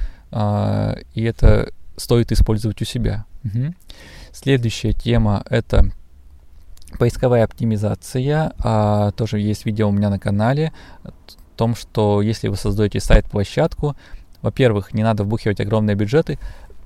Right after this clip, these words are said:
<coughs> Отлично себя показывают, м, конструкторы типа Тильды, а, либо WordPress. Тильда — это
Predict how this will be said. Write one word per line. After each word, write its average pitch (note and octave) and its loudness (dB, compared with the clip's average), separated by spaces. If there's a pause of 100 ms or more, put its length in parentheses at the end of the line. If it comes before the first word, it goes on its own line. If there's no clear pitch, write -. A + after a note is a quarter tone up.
<coughs> - 2
Отлично - -2
себя G#2+ 2
показывают, G#2+ 2 (240)
м, G#2 0
конструкторы G#2+ -2
типа G#2+ -4
Тильды, C#3+ -2 (520)
а, G#2 0
либо G2+ 0
WordPress. A#2+ -2 (440)
Тильда — A2 0
это G2+ 0